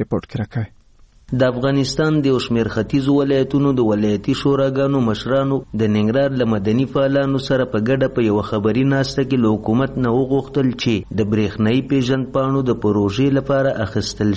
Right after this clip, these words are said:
Speaker 2: شوي ازموینه د لغوه اعلان کړي او له سره د ازموینه واخیستل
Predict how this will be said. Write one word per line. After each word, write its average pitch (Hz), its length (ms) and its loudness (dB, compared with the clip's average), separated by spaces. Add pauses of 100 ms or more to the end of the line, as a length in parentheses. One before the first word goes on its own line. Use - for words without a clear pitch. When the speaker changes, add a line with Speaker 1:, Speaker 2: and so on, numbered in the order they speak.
Speaker 2:
شوي 139 280 2 (120)
ازموینه 113 560 0
د 110 160 2
لغوه 135 320 0
اعلان 139 340 0
کړي 139 160 0 (300)
او 107 80 2 (160)
له 104 160 0
سره 139 320 2
د 143 180 -2
ازموینه 110 640 0
واخیستل 92 640 -4